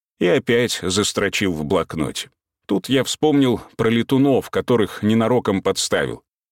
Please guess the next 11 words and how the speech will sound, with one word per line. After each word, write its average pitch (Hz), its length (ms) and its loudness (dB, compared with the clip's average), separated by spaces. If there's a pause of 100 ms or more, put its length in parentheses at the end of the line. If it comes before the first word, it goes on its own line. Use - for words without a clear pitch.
«Товарищ 110 480 2
Сталин, 76 400 -2 (360)
разрешите 117 920 0
личную 127 720 0
просьбу?» 90 520 -2 (500)
Дождавшись 127 720 0
удивлённого 120 720 2
кивка, 165 520 -2 (140)
продолжил. 90 640 -2 (400)
«Тех 165 280 0
лётчиков, 147 600 0